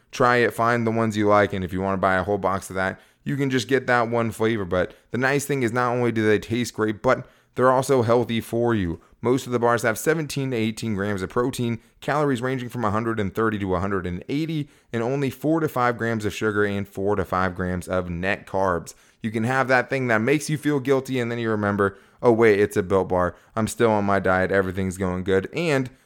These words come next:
Built Bar is the official protein bar of the U S track and field team. So what they're eating in Tokyo, you guys can get now and save some money, because if you go to built dot com, you can use the promo code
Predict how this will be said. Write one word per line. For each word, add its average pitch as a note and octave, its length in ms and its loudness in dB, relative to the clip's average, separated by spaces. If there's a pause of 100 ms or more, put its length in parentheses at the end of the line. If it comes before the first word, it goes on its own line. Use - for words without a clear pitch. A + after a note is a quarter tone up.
(100)
Built E3 180 2
Bar C#3 180 6
is B2 120 4
the B2 120 2
official B2+ 380 2
protein A#2 420 0
bar A2 240 4
of A2 120 0
the A2 100 -2
U G#2+ 160 0
S G#2 140 0
track G#2 320 0
and F#2 140 -6
field F#3 360 0
team. C3+ 300 -2 (260)
So - 140 -2
what A#2 160 2
they're C3 160 4
eating C3 260 0
in A2 80 -2
Tokyo, A#2+ 380 0
you A2 180 2
guys G#2+ 260 4
can G#2+ 100 -4
get G2+ 140 2
now G2 260 0
and B2 300 -4
save C3 280 -4
some B2 160 -4
money, A2+ 400 0 (160)
because - 160 -6
if G#2 80 -2
you G#2 60 -6
go A2+ 160 2
to A#2+ 80 4
built G#2+ 300 0
dot G2+ 200 0
com, C3+ 300 -4
you C#3 100 -8
can C#3 140 -8
use C#3 160 -4
the B2 60 -6
promo A#2+ 260 -2
code A2+ 240 0